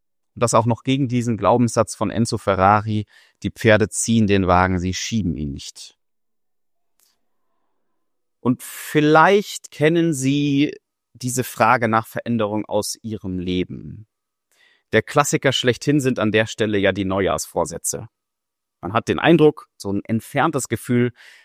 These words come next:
„Na ja, da sollte ich jetzt vielleicht mal was ändern, vielleicht mehr Sport treiben oder weniger Alkohol trinken.“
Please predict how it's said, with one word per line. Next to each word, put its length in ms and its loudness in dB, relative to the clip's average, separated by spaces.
„Na 160 -8
ja, 540 4
da 140 -6
sollte 320 -6
ich 60 -14
jetzt 200 -8
vielleicht 480 -2
mal 160 -6
was 200 -10
ändern, 760 2
vielleicht 500 -8
mehr 220 0
Sport 440 -2
treiben 640 0
oder 260 0
weniger 340 2
Alkohol 500 4
trinken.“ 640 2